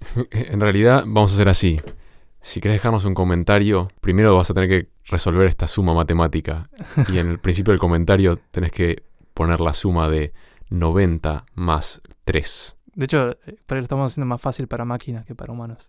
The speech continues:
Speaker 1: Sí.
Speaker 2: Quizás noventa más tres no es un
Speaker 1: Ahora haceme un
Speaker 2: una cuenta
Speaker 1: captcha, haceme
Speaker 2: difícil.
Speaker 1: un captcha vos.
Speaker 2: <laughs>
Speaker 1: Tenés que empezar tu comentario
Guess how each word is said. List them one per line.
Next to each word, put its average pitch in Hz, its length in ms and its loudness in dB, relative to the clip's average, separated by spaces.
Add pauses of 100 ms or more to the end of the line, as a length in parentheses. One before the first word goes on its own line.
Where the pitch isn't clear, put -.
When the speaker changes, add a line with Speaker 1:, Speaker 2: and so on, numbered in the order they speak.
(120)
Speaker 1:
Sí. 92 380 -6
Speaker 2:
Quizás 143 220 -4
noventa 151 260 -4
más 139 140 -6
tres 143 180 -4
no 139 140 -4
es 123 140 -10
un 117 360 -12
Speaker 1:
Ahora 90 220 0
haceme 101 200 0
un 95 60 2
Speaker 2:
una 87 40 0 (120)
cuenta - 0 -
Speaker 1:
captcha, 80 260 -4
haceme 78 160 -4
Speaker 2:
difícil. 87 180 -2
Speaker 1:
un 85 60 -2
captcha 87 340 -2
vos. 82 340 -8 (300)
Speaker 2:
<laughs> - 380 -10
Speaker 1:
Tenés 98 140 0
que - 60 0
empezar 113 480 2 (160)
tu 95 120 -4
comentario 101 640 2